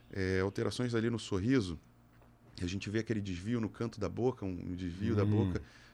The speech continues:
Speaker 1: pode sin-, ser um sinal de A V C. Se vocês pedir pro paciente movimentar um lado do corpo, abraçar, algo do tipo, ele não conseguir movimentar um lado do corpo, pode ser um sinal do A V C.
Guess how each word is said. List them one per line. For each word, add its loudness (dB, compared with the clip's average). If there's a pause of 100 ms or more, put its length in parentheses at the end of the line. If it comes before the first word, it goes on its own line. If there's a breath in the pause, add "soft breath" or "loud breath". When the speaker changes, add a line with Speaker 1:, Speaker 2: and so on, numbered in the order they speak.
Speaker 1:
pode 0
sin-, -4
ser -6
um -2
sinal -4
de -2
A 2
V -4
C. -2 (920 soft breath)
Se -16
vocês -6
pedir -6
pro -16
paciente -2
movimentar -2
um -4
lado 0
do -6
corpo, 0 (160)
abraçar, -2
algo 0
do -4
tipo, -4
ele 0
não -4
conseguir -6
movimentar -6
um -4
lado -4
do -12
corpo, -4 (240 soft breath)
pode -2
ser -4
um -4
sinal -6
do 0
A 0
V -2
C. -10